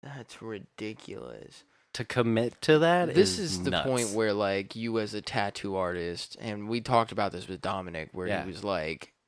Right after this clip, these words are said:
Speaker 1: "No."
Speaker 2: <laughs>
Speaker 1: Where you have to be like, "No,
Speaker 2: Yeah,
Speaker 1: no."
Speaker 2: it was his buddy that did that or something.
Speaker 1: "Sir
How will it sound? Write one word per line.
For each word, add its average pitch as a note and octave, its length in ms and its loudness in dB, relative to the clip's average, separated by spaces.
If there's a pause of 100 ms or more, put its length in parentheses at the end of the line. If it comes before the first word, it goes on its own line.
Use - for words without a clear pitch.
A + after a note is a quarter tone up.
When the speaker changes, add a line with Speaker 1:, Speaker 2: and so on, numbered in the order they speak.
(380)
Speaker 1:
"No." B1 460 -8 (260)
Speaker 2:
<laughs> F#3 280 6
Speaker 1:
Where G#4 100 10
you - 180 8
have B2 260 8
to B2 80 2
be B2 140 4
like, A2 380 2 (100)
"No, A2+ 300 -6 (460)
Speaker 2:
Yeah, C#3 180 2
Speaker 1:
no." - 140 0
Speaker 2:
it C#3+ 120 0
was C#3+ 100 2
his C3 140 0
buddy G#2 340 4
that D2 200 -8
did D#2+ 160 -8
that C#2 200 -8
or C#2+ 80 -12
something. - 380 -10
Speaker 1:
"Sir D#3 600 4